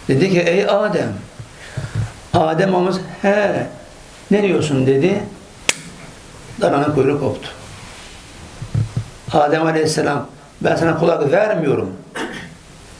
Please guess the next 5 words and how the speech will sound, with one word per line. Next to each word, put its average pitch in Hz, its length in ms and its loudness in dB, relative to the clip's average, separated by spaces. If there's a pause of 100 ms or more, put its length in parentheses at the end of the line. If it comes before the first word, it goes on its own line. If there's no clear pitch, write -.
(160)
deseydi, 151 640 2 (2000)
ya 160 100 2
Adem 139 560 2
Aleyhisselam'ın 165 1120 0
cennetten 143 880 0